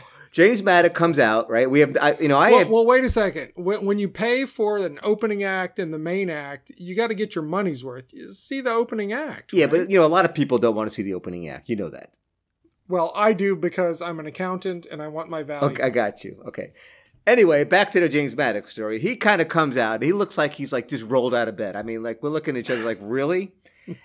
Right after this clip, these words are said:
Speaker 1: And then he just
Speaker 2: Well,
Speaker 1: blew
Speaker 2: well, truthfully, don't all Brits look like that,
Speaker 1: <laughs> I, I
Speaker 2: though?
Speaker 1: guess so. It was just, <laughs> and then he just blew us away, um, with, with his performance and the album that he was,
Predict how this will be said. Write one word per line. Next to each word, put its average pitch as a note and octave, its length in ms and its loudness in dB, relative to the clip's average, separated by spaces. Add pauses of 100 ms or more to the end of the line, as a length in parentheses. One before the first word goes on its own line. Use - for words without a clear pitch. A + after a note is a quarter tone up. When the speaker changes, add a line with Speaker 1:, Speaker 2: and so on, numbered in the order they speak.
Speaker 1:
And C#3+ 180 2
then F3+ 160 4
he F#3 260 0
just C#3 240 2
Speaker 2:
Well, A3+ 280 6
Speaker 1:
blew - 100 2
Speaker 2:
well, A#3+ 240 8
truthfully, B3+ 640 0
don't G#3+ 300 2
all F3+ 240 0
Brits D#3 500 -4
look E3+ 240 -6
like E3 160 -4
that, D#3 100 0
Speaker 1:
<laughs> D#3+ 200 2
I, - 20 4
I F3 60 4
Speaker 2:
though? D3+ 100 0
Speaker 1:
guess - 320 2
so. C3 440 2
It A#2+ 40 0
was A#2+ 100 -2
just, - 300 -6 (320)
<laughs> F3 340 -8
and C#3 140 4
then E3 200 6
he A#3+ 120 2
just A3+ 220 2
blew D#3 180 6
us - 120 0
away, B2 320 6
um, G#2 680 -2 (160)
with, A#2 140 0
with A2+ 160 0
his G#2 100 -2
performance A#2+ 540 -2
and A2+ 100 2
the A2+ 80 4
album A#2+ 240 4
that A#2 100 2
he A#2 80 4
was, G#2 120 -2